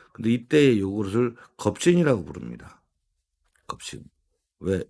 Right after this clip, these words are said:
용신을 때리기 때문에 요거는 강제 지출이죠. 강제 지출을 요구하기 때문에 내가 투자해서 내가 새롭게 돈 벌라, 요런 계획이거든요. 그래서 겁재라는 거, 겁재의 겁재죠.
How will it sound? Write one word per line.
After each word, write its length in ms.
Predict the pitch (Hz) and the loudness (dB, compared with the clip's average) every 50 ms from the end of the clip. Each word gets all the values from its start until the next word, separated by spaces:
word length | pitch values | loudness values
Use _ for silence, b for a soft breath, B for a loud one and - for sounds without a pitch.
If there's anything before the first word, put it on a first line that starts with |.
| _ - | _ -2
용신을 720 | 92 113 131 160 165 131 127 151 147 147 156 160 160 - - | 0 2 2 2 2 0 0 2 2 2 2 2 0 0 2
때리기 400 | 180 175 170 175 170 165 - - | 2 2 4 2 0 -2 -4 0
때문에 480 | - 131 123 113 113 113 110 101 87 | 0 2 2 2 2 0 0 -2 -4
요거는 320 | 92 95 101 107 101 95 - | -4 -4 -4 -4 -4 -6 -8
강제 460 | - - - 90 104 127 139 170 175 | -10 -10 -6 -2 -2 0 2 2 0
지출이죠. 800 | 156 139 - - - 92 90 71 - - 90 101 127 143 131 - - _ _ _ _ _ _ _ _ _ _ _ B B B B B B B B | 0 -2 -6 -8 -8 -8 -8 -8 -8 -8 -6 -6 -6 -6 -8 -12 -16 _ _ _ _ _ _ _ _ _ _ _ B B B B B B B B
강제 400 | - 90 104 127 139 139 143 117 | -4 -2 0 0 2 2 0 0
지출을 380 | 104 - - - 120 117 107 | -2 -6 -10 -6 -4 -4 -2
요구하기 480 | 98 95 90 104 123 117 107 104 101 - | -2 -2 0 0 0 0 0 -2 -6 -6
때문에 640 | - 80 80 78 82 87 92 107 127 147 151 147 143 b b b b b b | -10 -10 -8 -8 -6 -6 -4 -2 -2 -2 -4 -4 -8 b b b b b b
내가 400 | - - 87 92 92 98 104 104 | -12 -8 -6 -6 -4 -4 -6 -8
투자해서 1080 | - - - 151 - 190 185 180 160 143 131 117 95 - - 123 127 135 139 135 B B B B B B | -6 -8 -8 -2 2 4 4 6 6 4 4 2 0 -2 -2 0 0 0 -2 -4 B B B B B B
내가 160 | - 92 92 | -6 -6 -6
새롭게 380 | 95 - 147 160 165 139 - 107 | 0 2 4 4 4 2 0 -4
돈 240 | - 87 87 92 90 | -6 -4 -6 -4 -4
벌라, 320 | 95 98 92 85 76 78 | -4 -6 -6 -6 -6 -4
요런 280 | 98 123 165 190 185 165 | 0 2 4 4 2 2
계획이거든요. 720 | - 90 82 80 87 - - 67 - - - - - - - B B B B B | -2 -6 -6 -6 -8 -12 -14 -16 -18 -18 -20 -20 -20 -20 -20 B B B B B
그래서 340 | - 98 95 92 117 117 113 B B B B B | -4 -4 -2 0 0 -2 -2 B B B B B
겁재라는 720 | - 120 - - - 180 185 185 175 160 151 143 131 110 | -2 -2 -2 2 4 4 6 6 6 4 4 2 0 0
거, 240 | 110 113 113 110 101 | 2 2 2 0 0
겁재의 1120 | - - 110 104 - _ - - 165 165 165 156 147 139 135 139 143 143 147 143 139 - | 0 0 -2 -2 -2 _ 0 4 6 6 6 6 6 4 4 6 6 6 6 4 2 0
겁재죠. 720 | - 101 98 - - 117 101 73 73 92 107 120 117 - | -4 -6 -6 -4 -4 -4 -4 -2 -4 -4 -6 -6 -6 -10